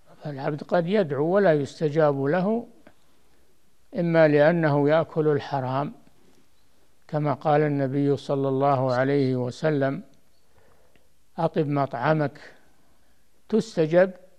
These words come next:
دعوتك". ف-، فإذا كان يأكل من الحرام فلا يقبل الله له دعاء حتى يتوب إلى الله ويترك الحرام، أو يكون عنده مانع آخر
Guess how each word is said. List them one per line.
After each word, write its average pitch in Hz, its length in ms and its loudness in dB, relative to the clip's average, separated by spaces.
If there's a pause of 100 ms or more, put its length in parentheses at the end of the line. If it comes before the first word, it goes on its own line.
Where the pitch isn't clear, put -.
(160)
دعوتك". 170 720 -2 (840)
ف-، 143 520 0 (720)
فإذا 147 360 4
كان 170 340 4
يأكل 160 500 2
من 151 140 0
الحرام 156 560 0
فلا 220 300 4
يقبل 143 400 2
الله 135 540 -2 (800)
له 147 340 -2
دعاء 127 400 -4 (1080)
حتى 175 440 -2
يتوب 160 380 2
إلى 131 160 2
الله 139 340 2
ويترك 165 580 -2 (680)
الحرام، 151 500 0 (960)
أو 254 180 6
يكون 180 360 4
عنده 151 480 0
مانع 143 720 2
آخر 139 280 -2